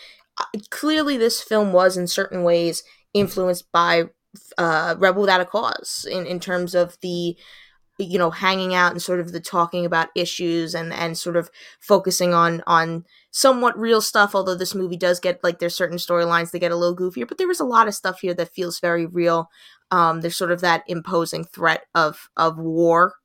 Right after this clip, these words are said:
too, at the time. And then the through line to the Brat Pack, to Richard Linklater, just really to any movie set in the seventies,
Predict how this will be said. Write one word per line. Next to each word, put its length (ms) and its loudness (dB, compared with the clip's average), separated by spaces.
too, 260 2
at 100 -2
the 60 -12
time. 400 0
And 200 0
then 320 -2
the 120 -2
through 280 -4
line 280 2
to 140 -6
the 100 0
Brat 320 2
Pack, 300 -6
to 160 -4
Richard 360 -4
Linklater, 540 -4
just 280 0
really 440 4
to 220 -8
any 320 2
movie 440 -2
set 300 0
in 80 -6
the 80 -4
seventies, 760 -2